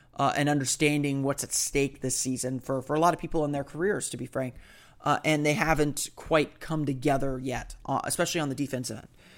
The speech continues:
What I saw, though, late in the fourth quarter especially, what I saw throughout that fourth quarter especially, was a team that was figuring things out defensively. We began to see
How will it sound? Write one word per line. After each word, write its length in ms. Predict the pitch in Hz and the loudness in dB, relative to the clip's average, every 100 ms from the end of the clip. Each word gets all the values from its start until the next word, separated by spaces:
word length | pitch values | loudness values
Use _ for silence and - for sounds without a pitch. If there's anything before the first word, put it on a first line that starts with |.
| - - _ _ - - | -20 -20 _ _ -20 0
What 360 | 165 175 - - | 6 6 4 -2
I 140 | 196 | 0
saw, 300 | 202 208 180 | 2 2 2
though, 200 | 165 151 | 2 0
late 440 | 139 135 156 160 - | 0 2 4 4 0
in 120 | 156 | -4
the 60 | 139 | -2
fourth 260 | 131 127 | -4 -4
quarter 200 | 135 123 | -4 -4
especially, 380 | 127 - 117 - | -4 -6 -6 -6
what 120 | - | -4
I 40 | 156 | 0
saw 160 | 175 | 0
throughout 280 | 160 165 151 | 2 0 2
that 180 | 143 - | -2 -2
fourth 180 | 139 - | -6 -4
quarter 200 | 139 127 | -4 -4
especially, 560 | - 127 135 123 - - - - - - - - _ - | -4 -4 -4 -8 -10 -14 -20 -20 -20 -20 -20 -20 _ -8
was 240 | 151 196 190 | 0 2 2
a 60 | |
team 360 | - - 202 180 | 2 4 4 4
that 180 | 180 151 | 2 2
was 220 | 156 - | -2 0
figuring 320 | 156 147 135 | 0 2 0
things 260 | 147 131 123 | -2 -2 -2
out 180 | 127 | -4
defensively. 500 | 123 - 113 - - | -6 -8 -6 -8 -10
We 220 | 120 175 175 | -4 -2 -2
began 580 | 143 175 - 160 165 160 | 0 -2 2 2 2 0
to 60 | |
see 500 | - - 143 135 131 | 0 0 0 -2 -4